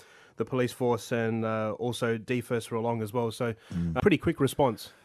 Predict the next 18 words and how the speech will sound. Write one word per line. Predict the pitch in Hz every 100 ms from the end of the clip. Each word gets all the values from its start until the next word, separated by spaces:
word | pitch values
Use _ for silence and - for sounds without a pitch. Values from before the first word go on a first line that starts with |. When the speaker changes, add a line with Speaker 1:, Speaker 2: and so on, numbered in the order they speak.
| -
Speaker 2:
It, | - 110
look, | 175 185
it | 156
was, | 185 135
and | 127
I, | 127
and | 131 131 131
I | -
was | 123 135 131
extremely | 127 - - 123 123 107
impressed. | 90 - 85 -
And |
I'm | 110
not | 123
just | - 87
saying | 98 92
that. | 80
Uh, | 80